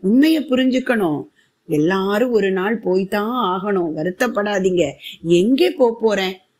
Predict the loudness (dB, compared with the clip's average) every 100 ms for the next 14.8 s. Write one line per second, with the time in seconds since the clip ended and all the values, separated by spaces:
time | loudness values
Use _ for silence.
0 | _ 0 2 4 4 2 2 2 2 4
1 | 4 4 2 0 0 0 0 -2 2 2
2 | 2 0 -2 -10 -20 _ _ _ _ _
3 | _ _ _ _ _ _ _ _ -10 -4
4 | -2 0 2 2 2 2 2 2 2 0
5 | 0 -2 -2 0 -2 -4 -4 -4 -2 -4
6 | -6 -6 -6 -10 -12 -20 -8 -2 0 2
7 | 2 0 0 0 2 2 2 2 2 0
8 | -8 _ _ _ -4 -2 0 0 0 0
9 | -2 -2 -2 -2 -2 -2 -2 -4 0 0
10 | 0 -2 -2 -2 0 0 -2 -8 -14 -8
11 | -4 -2 0 -2 -2 -4 -4 -6 -8 -6
12 | -4 -6 -8 -8 -10 -16 _ _ _ _
13 | _ _ 0 0 0 0 0 0 0 0
14 | 2 2 0 -2 0 0 2